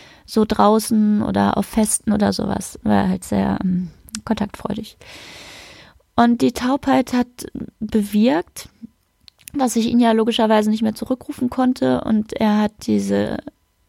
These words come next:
Freiheit <laughs> sehr genossen, indem er zum Beispiel, ähm, in der Sommerzeit zu den anderen Badegästen am Kanal dann hingegangen ist und dann hat er sich in irgendwelche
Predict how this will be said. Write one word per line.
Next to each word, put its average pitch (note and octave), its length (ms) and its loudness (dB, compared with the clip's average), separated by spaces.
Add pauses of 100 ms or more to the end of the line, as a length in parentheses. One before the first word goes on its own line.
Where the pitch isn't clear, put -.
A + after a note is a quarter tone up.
(340)
Freiheit G#3 760 -2 (160)
<laughs> - 100 -2
sehr A3 300 2
genossen, G#3+ 540 2
indem G#3 360 0
er G3 220 0 (1200)
zum C#4 160 4
Beispiel, B3+ 520 4
ähm, G#3+ 440 4
in A#3 100 4
der A3+ 140 4
Sommerzeit G3+ 720 2
zu - 260 -4
den F#3+ 320 -2
anderen G#3+ 400 2
Badegästen G#3+ 640 -2
am G#3+ 180 0
Kanal A3 460 2
dann G3 160 0
hingegangen G#3 640 0
ist - 280 -6
und - 140 -2
dann G3 180 -2
hat G#3 140 -2
er G#3 100 2
sich G3 260 -4
in G3+ 160 0
irgendwelche G3+ 600 -2